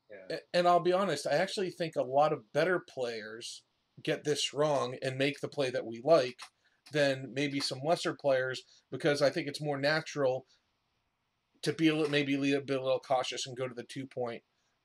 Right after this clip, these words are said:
Speaker 2: um, where, like, I could see Mochi making this play all day, every day. Um, and, you know, it's just the kind of thing he does.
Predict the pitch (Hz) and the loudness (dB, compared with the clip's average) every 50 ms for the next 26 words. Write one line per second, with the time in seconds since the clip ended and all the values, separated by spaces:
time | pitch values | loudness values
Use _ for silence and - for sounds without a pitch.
0 | _ - 127 127 127 123 120 120 117 113 113 110 110 - _ _ _ _ 139 143 | _ -2 -2 0 0 -2 -2 -2 -2 -4 -6 -8 -16 -20 _ _ _ _ 2 2
1 | 143 135 135 131 127 127 - - 143 139 143 - 139 147 143 151 151 - - 156 | 4 6 4 4 2 0 0 4 4 4 4 6 4 4 4 4 -2 -4 -4 -4
2 | 135 127 135 139 135 - 131 123 120 120 117 - 120 120 120 110 - - 135 123 | -2 0 0 -2 -2 -2 -8 -6 -8 -8 -8 -8 -10 -10 -10 -12 -8 -2 -2 -2
3 | 117 - - 123 123 123 117 123 117 113 107 117 131 127 135 123 110 113 107 101 | -2 0 2 2 2 2 2 0 -2 0 0 0 0 0 -2 -6 -4 -4 -4 -4
4 | 101 104 - _ _ _ _ _ _ _ 131 135 131 120 117 113 110 107 104 101 | -4 -6 -10 _ _ _ _ _ _ _ 0 2 2 2 0 0 -2 -2 -4 -6
5 | 95 92 - _ _ _ _ _ _ 139 135 127 123 120 113 113 107 - _ _ | -8 -12 -16 _ _ _ _ _ _ 2 2 2 2 -2 -6 -12 -16 -20 _ _
6 | _ _ _ _ _ _ _ _ _ _ _ _ _ _ _ _ _ _ _ _ | _ _ _ _ _ _ _ _ _ _ _ _ _ _ _ _ _ _ _ _
7 | _ _ _ _ _ _ _ _ _ _ - 143 127 117 113 117 - - 131 123 | _ _ _ _ _ _ _ _ _ _ -4 -2 -2 -2 -2 -4 -4 -6 -6 -6
8 | - 127 - - 135 123 120 110 - 139 123 120 120 117 107 131 151 131 92 - | -8 -10 -6 -4 -4 -4 -4 -4 -4 -6 -6 -6 -8 -4 0 4 4 4 2 0
9 | - - - | -6 -12 -14